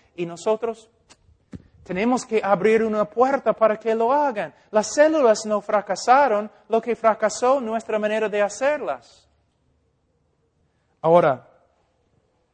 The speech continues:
dice, sacrificio vivo, santo.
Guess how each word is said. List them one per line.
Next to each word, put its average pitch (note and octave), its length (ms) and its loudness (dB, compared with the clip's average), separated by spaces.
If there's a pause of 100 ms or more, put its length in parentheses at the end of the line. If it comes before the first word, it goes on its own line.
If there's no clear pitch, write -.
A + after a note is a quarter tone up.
(880)
dice, G3 680 -4 (1900)
sacrificio G3 760 -2
vivo, A#3+ 800 0 (480)
santo. E3 640 -6